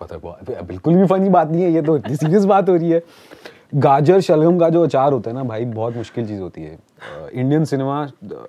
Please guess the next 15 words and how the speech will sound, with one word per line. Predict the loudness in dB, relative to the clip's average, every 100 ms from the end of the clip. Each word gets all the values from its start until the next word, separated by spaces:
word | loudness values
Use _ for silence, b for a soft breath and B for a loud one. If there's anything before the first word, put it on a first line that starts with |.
| -20 -20 -18
अक्सर | -12 -4 -2
उतनी | -2 -4 0
ही | 0
कॉम्प्लेक्सिटी | 0 -2 -4 -6 -4 -4
के | -4
साथ | -6
बनाया | -8 -8 -8 -8
जाता | -8 -10
है |
जितना | -12 -14 -16
अचार | -16 -18 -18
हो। | -20 _ b b b b -2
अ, | 0 0 -2 -8 _ _ _ _
तो, | 2 4 4 0 -8
अ, | -20